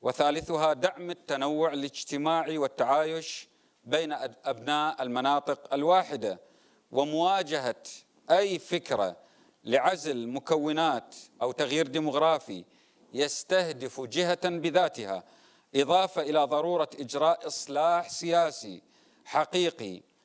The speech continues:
تستطيع من خلاله هذه المحافظات أن تحقق اللامركزية التي أكد عليها الدستور. لا يمكن إجراء الانتخابات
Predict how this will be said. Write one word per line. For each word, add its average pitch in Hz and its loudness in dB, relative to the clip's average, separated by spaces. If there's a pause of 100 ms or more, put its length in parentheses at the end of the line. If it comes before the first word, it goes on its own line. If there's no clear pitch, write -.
(200)
تستطيع 156 0
من 147 -4
خلاله 156 -2
هذه 147 -6
المحافظات 147 -2 (640)
أن 151 -2
تحقق 160 -2
اللامركزية 151 0
التي 139 -4
أكد 139 -2
عليها 123 0
الدستور. 101 -8 (960)
لا 160 4
يمكن 156 -6 (480)
إجراء 139 0
الانتخابات 131 0